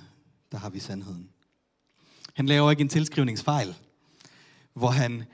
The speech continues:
antager, at hendes handling er ensbetydende med, at, at det er kendetegnende for hendes karakter. Men han viser hende en anden vej. Og jeg har nogle gange tænkt,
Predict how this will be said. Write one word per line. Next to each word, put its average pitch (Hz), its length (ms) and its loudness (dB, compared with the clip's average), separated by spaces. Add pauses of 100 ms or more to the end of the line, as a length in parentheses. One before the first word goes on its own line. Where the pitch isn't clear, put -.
(460)
antager, 135 400 0
at 123 220 -4
hendes 120 220 -6
handling 143 460 0
er 113 40 -8
ensbetydende 123 520 -6
med, 117 120 -6
at, 110 200 -12
at 107 180 -12
det 120 140 -2
er 104 180 -6 (500)
kendetegnende 127 540 -4
for - 120 -14
hendes 104 180 -12
karakter. 104 600 -14 (2250)
Men 117 100 -6
han 120 160 -4
viser 131 300 0
hende 101 320 -10 (100)
en 110 140 -12
anden 110 280 -8
vej. 95 260 -8 (960)
Og - 120 -20
jeg 151 100 4
har 170 40 6
nogle 190 160 6
gange 180 120 4
tænkt, 185 300 2